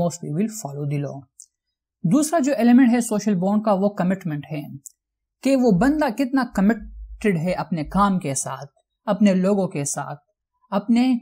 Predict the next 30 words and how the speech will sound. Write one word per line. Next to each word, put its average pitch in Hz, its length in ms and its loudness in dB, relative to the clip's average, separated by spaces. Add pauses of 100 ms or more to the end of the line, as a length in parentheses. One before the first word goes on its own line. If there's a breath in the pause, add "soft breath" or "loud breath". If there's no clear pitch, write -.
(180)
फ्यूचर 226 460 -2 (100)
गोल्स 190 360 0
के 160 200 -8
साथ। - 300 -6 (320)
अगर 202 180 4
उसकी 294 360 0
कमिटमेंट 233 480 2
स्ट्रॉन्ग 208 440 -2
है 151 180 -4 (380)
और 196 100 4
वो 226 160 4
कमिटेड 233 500 2
बंदा 147 340 -4
है, 147 300 -8 (340)
so 196 160 0
फिर 214 200 0
वो 208 560 -2 (200)
जो 180 100 -2
सोशल 185 360 -2
बॉन्ड 202 320 2
उसका 190 320 -2
है 190 200 -2
वो 185 180 0 (120)
मजबूत 170 440 -2
होगा 190 240 -2
और 151 220 -6
वो 156 240 -8
क्राइम 147 240 -4
नहीं 147 320 -4
करेगा। 143 460 -8